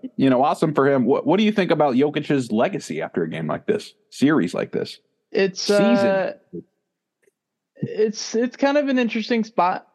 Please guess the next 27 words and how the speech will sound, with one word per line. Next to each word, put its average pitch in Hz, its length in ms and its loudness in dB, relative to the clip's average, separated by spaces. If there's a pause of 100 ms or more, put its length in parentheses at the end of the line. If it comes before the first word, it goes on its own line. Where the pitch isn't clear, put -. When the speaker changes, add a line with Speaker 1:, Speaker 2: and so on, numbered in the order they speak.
(100)
Speaker 2:
because 165 1120 -2 (1040)
you 180 220 0
know, 185 200 2
he's 175 160 0
definitely 208 760 0
in 165 220 -2
that 170 300 0 (220)
discussion 170 540 0
of 160 200 0
all-time 165 520 0
great. 165 360 -2 (240)
Uh, 123 340 -2
but 185 280 -4
that 180 160 2
all-time 180 380 0
great 170 260 0
list, 156 360 -2
you 143 60 -2
know, 135 280 -4
what, 135 220 0
uh, 117 120 -2
does - 240 -8
that 139 180 0
mean 143 160 -4
you're 123 100 -4
top - 300 -8
fifty, 226 680 -2